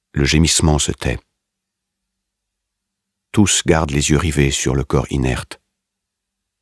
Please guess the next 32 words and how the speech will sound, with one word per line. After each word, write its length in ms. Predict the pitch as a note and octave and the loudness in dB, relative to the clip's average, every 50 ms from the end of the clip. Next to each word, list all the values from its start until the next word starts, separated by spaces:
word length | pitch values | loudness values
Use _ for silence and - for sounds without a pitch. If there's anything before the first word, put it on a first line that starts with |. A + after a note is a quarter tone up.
| _ _ _ _ _ _ _ _ _ _ | _ _ _ _ _ _ _ _ _ _
Le 220 | - E2+ E2+ E2+ | 0 2 4 4
lieutenant 520 | E2+ F2 F#2+ F2+ - - G2 G2 G2+ F#2+ E2 | 6 6 4 2 2 2 2 4 4 2 0
fait 200 | - - E2+ E2+ | 0 0 -2 0
signe 320 | - - - G2 F2+ D#2+ | 0 0 2 2 4 4
à 20 | D#2 | 4
l'interprète 680 | F2 F2 E2 F2+ E2 - - - - F#2 F2+ - - | 2 0 0 -2 -4 -6 -4 -2 -2 -2 -2 -4 -8
qui 140 | - - - | -6 -4 -2
s'empare 380 | - G2 F2 - - F#2 F2 | -2 -2 -2 0 0 0 0
d'un 120 | D2+ E2 E2 | 0 0 -2
stylo 360 | - - - E2+ F2+ G#2 A2+ | -4 -2 -2 0 2 2 2
et 20 | |
d'une 160 | E2 E2+ E2 | 2 0 0
feuille 240 | E2 - - F2 E2 | 0 0 0 0 0
de 60 | D2+ | 0
papier. 420 | D2+ - D#2 - - - B1 B1+ - - _ _ _ _ _ _ _ _ _ _ _ _ _ _ _ _ | -2 -4 -6 -4 -4 -4 -4 -4 -6 -12 _ _ _ _ _ _ _ _ _ _ _ _ _ _ _ _
Soudain, 480 | - - - A2 F#2 F2 D#2+ D#2 D#2 - _ _ _ _ _ _ _ _ _ _ _ _ _ _ _ _ _ _ _ | -2 0 0 2 2 2 0 0 -4 -8 _ _ _ _ _ _ _ _ _ _ _ _ _ _ _ _ _ _ _
comme 160 | - F2+ F#2+ | 0 4 4
une 80 | G2 F#2 | 4 4
furie 360 | - - A2 F#2+ G2+ E2+ D2+ | 2 2 2 4 4 2 2
surgissant 500 | - - - F#2+ F#2 F#2+ - - G2+ F2 | 0 0 0 0 2 2 2 2 2 2
des 120 | E2+ E2 | 2 2
enfers, 500 | D#2+ D#2 - - - D2 D2 C#2 C#2+ - - _ - - - - - - - _ | 2 0 -2 -2 -2 0 0 0 -2 -4 -12 _ -20 -20 -20 -20 -20 -20 -10 _
la 100 | F2 F2+ | -2 -2
femme 320 | - - - A#2+ B2 A#2 G#2+ | -2 0 0 0 2 2 0
se 160 | - - G2 | 0 0 0
redresse 560 | F#2 F2+ D#2 D#2+ D#2 D2+ - - - - - - | 2 2 2 2 2 0 0 0 -2 -2 -2 -2
et 60 | F#2+ | -2
se 140 | - - A2 | 2 4 4
met 180 | G#2 G2 - | 4 4 4
à 60 | - F2+ | 4 4
hurler. « 460 | F#2 F#2 D#2+ E2+ D#2+ D2+ C#2 - - _ _ _ _ _ _ _ _ _ | 4 4 4 4 2 2 0 -2 -6 _ _ _ _ _ _ _ _ _
Tue-moi ! 520 | - - C4 A#3+ G3+ G3 F#3+ F3+ F3+ D3+ | 2 6 8 8 10 10 8 6 4 0